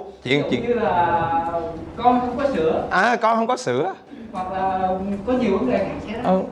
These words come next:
Speaker 1: rồi mình, rồi mình cảm giác nó như thế nào?
Speaker 2: Ngay bản thân mình thì có thể là mình nghĩ mình có lỗi với con cái mình.
Speaker 1: Ờ, mình có lỗi con cái mình.
Speaker 2: Gia đình của mình.
Speaker 1: Đúng rồi, chính, chính, chính xác. Ok, rồi cho bạn Thanh nào có tay rất là lớn. Lớn lên. Cảm ơn bạn rất là nhiều.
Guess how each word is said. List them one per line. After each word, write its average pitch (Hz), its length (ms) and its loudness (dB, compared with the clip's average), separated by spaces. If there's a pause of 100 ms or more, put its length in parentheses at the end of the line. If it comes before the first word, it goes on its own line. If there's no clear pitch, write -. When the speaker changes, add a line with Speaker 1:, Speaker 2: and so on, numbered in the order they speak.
(160)
Speaker 1:
rồi 185 100 6
mình, 190 420 6 (260)
rồi 185 140 8
mình 180 140 8
cảm 156 140 2
giác 311 160 4
nó 285 60 6
như 240 100 8
thế 196 200 4
nào? 175 200 4 (920)
Speaker 2:
Ngay 214 200 0
bản 220 240 -4
thân 208 200 0
mình 165 160 -4
thì 151 100 -4
có 208 60 -6 (140)
thể - 60 -4
là - 220 -4
mình 143 200 -4
nghĩ 143 120 -4
mình - 300 -4
có 214 80 -2
lỗi 208 240 -2
với - 140 -2
con 202 220 0
cái - 100 -8 (100)
mình. 151 140 -6
Speaker 1:
Ờ, 170 260 8
mình 147 160 6
có 190 80 6
lỗi 147 200 10
con 180 100 4
cái 180 160 6
mình. 151 220 4
Speaker 2:
Gia - 80 -4
đình - 220 -6
của - 100 -12
mình. - 120 -8
Speaker 1:
Đúng 220 160 6
rồi, 175 180 10 (400)
chính, 175 160 2
chính, 180 180 0
chính 170 140 4
xác. 165 260 2
Ok, 156 100 8 (220)
rồi 151 160 10
cho 190 100 8
bạn 165 140 8
Thanh 175 100 8
nào 165 100 10
có 180 80 8
tay 196 100 10
rất 202 100 10
là 202 80 10
lớn. 190 260 10 (280)
Lớn 240 140 10
lên. 247 200 10 (1000)
Cảm - 100 2
ơn 196 140 6
bạn 151 140 4
rất 214 100 6
là 170 200 10
nhiều. 156 200 6